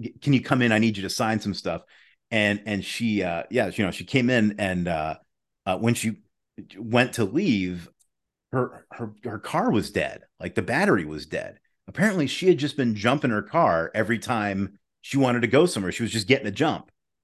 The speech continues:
And I was like, "You know, you probably wanna get a new battery if you're having to jump it every time you wanna start it." She's like, "Oh yeah, I'll do that eventually."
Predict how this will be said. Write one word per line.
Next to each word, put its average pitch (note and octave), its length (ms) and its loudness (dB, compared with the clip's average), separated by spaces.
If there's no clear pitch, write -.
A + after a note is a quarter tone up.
And A2+ 140 2
I A2+ 80 0
was A2+ 120 0
like, A#2 180 0
"You B2+ 60 2
know, B2 60 2
you A#2 200 0
probably E3+ 240 2
wanna G#2+ 140 0
get G#2 160 2
a G2+ 40 0
new G2+ 100 0
battery F#2+ 560 0
if F#2+ 280 -10
you're F#2+ 80 -2
having G#2+ 220 4
to F2+ 40 -2
jump A#2 240 0
it F#2+ 80 -4
every G2 180 -2
time G#2+ 200 0
you G2+ 80 -2
wanna F2+ 180 -4
start B2+ 240 2
it." G2 80 -6
She's G2 120 -8
like, G#2+ 160 0
"Oh C#3 120 6
yeah, G2+ 200 4
I'll G#2 80 0
do F#2 140 -4
that D#2+ 120 -4
eventually." D#2+ 480 -10